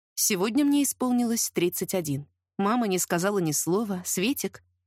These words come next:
но это просто была шокирована возможным сроком. К вечеру уверенно оклемается, зайдёт в мессенджер, увидит надпись, что я сегодня праздную, и обязательно позвонит. Хотя, по правде, мне было плевать на её звонки и поздравления.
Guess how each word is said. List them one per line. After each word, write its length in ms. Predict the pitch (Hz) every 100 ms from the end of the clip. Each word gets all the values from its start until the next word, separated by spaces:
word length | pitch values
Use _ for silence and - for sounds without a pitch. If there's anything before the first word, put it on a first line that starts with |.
| _
но 140 | - 262
это 220 | 349 226
просто 340 | - 370 -
была 220 | 196 196 196
шокирована 560 | 226 - 277 170 160
возможным 480 | 156 170 185 170 190
сроком. 440 | - 165 123 120 - _ _ _ _ _ _
К 60 | 277
вечеру 440 | 330 349 202 196
уверенно 340 | 226 262 208 180
оклемается, 720 | 202 190 156 135 - - 143 _
зайдёт 400 | 214 254 202 196
в 20 |
мессенджер, 640 | 190 262 - 226 190 185 -
увидит 380 | 262 285 208 -
надпись, 480 | 233 - 214 - -
что 160 | - 254
я 120 | 240
сегодня 380 | - 214 202 220
праздную, 480 | 233 208 190 180
и 100 | -
обязательно 680 | 254 202 170 170 185 165 151
позвонит. 580 | 147 156 156 151 143 - - _ _ _ _ _ -
Хотя, 280 | 240 277
по 100 | 269
правде, 480 | 262 320 285 160 151 -
мне 200 | 277 320
было 220 | 247 220
плевать 380 | - 196 214 226
на 60 | 151
её 220 | 147 156
звонки 400 | 156 151 156 202
и 60 | 151
поздравления. 680 | 151 147 165 160 147 143